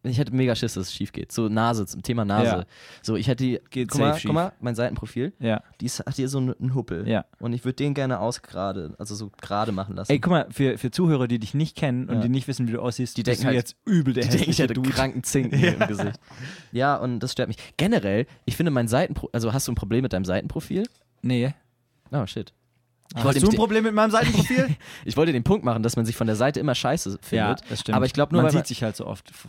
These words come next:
Speaker 2: von
Speaker 1: Genau.
Speaker 2: vorne. Man
Speaker 1: Und
Speaker 2: hat sich schon akzeptiert.
Speaker 1: aber das müsste ja dann heißen, dass von der Seite, das ist your true self, das ist deine Hässlichkeit.
Speaker 2: Ja.
Speaker 1: Von vorne hast du dich nur dran gewöhnt.
Speaker 2: Ja, sehe ich.
Speaker 1: Oh, das ist ein Downer jetzt. Das ist echt ein Downer, Mann.
Speaker 2: Hello,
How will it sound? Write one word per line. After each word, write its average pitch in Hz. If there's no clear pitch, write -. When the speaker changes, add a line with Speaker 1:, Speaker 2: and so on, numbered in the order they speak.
Speaker 2:
von -
Speaker 1:
Genau. 220
Speaker 2:
vorne. 92
Man 131
Speaker 1:
Und 139
Speaker 2:
hat 143
sich 135
schon 143
akzeptiert. 120
Speaker 1:
aber 135
das 165
müsste 185
ja 131
dann 117
heißen, 135
dass 113
von 117
der 107
Seite, 120
das 160
ist 110
your 101
true 135
self, 73
das 147
ist 143
deine 107
Hässlichkeit. 87
Speaker 2:
Ja. 120
Speaker 1:
Von 113
vorne 147
hast 123
du 127
dich 113
nur 110
dran -
gewöhnt. 95
Speaker 2:
Ja, 113
sehe 110
ich. -
Speaker 1:
Oh, 95
das 90
ist -
ein -
Downer 50
jetzt. -
Das 214
ist -
echt 165
ein 127
Downer, 107
Mann. 85
Speaker 2:
Hello, 95